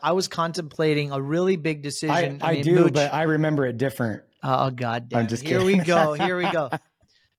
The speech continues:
Speaker 1: Mooch, it
Speaker 2: Oh.
Speaker 1: goes back to, like, okay, you know, I wanna be a billionaire. Wanna, I was contemplating a really big leap, and we were together with Mike and, and Lori Harder, and Lori told me something. She said,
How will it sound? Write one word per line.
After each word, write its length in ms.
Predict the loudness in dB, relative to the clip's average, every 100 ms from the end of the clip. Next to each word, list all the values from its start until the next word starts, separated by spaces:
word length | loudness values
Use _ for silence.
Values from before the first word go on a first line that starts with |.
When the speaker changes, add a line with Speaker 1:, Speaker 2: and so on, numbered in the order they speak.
| _ _ _ _ _
Speaker 1:
Mooch, 320 | -2 0 0 -2
it 80 |
Speaker 2:
Oh. 20 | 0
Speaker 1:
goes 240 | 0 0
back 280 | 0 -2 -2
to, 100 | -2
like, 180 | -2 -2
okay, 300 | -4 -2 -4
you 160 | -4
know, 120 | -2 0
I 120 | 0
wanna 240 | -2 -4
be 180 | -4 -4
a 40 |
billionaire. 720 | -2 -2 -2 -4 -4 -2 -4 -6 _ _
Wanna, 320 | 0 2 2 0
I 80 | -4
was 140 | -4 -2
contemplating 640 | -2 -2 -2 -2 -2 -2
a 60 | -4
really 420 | -2 0 0 -2
big 340 | -2 -2 -2
leap, 400 | -2 -2 -2 -4 -8 -20 _ _ _ _ _
and 420 | -2 0 -2 -4 -6
we 160 | -2 0
were 360 | 0 -2 -6 _ -14
together 380 | -2 0 2
with 160 | -2 -6
Mike 440 | -2 0 0 -2
and, 320 | -4 -4 -4 -6
and 260 | -4 -4 -4
Lori 280 | -2 0 0
Harder, 580 | 0 -2 0 -4 -4 -8 _ _ _ _
and 400 | -2 -2 -2 -4 -4
Lori 300 | -2 0 0
told 380 | -2 -2 0
me 300 | -2 -6 -6 -10 _
something. 520 | -2 -2 0 -4 -4
She 200 | -4 -6
said, 340 | -2 -2 -2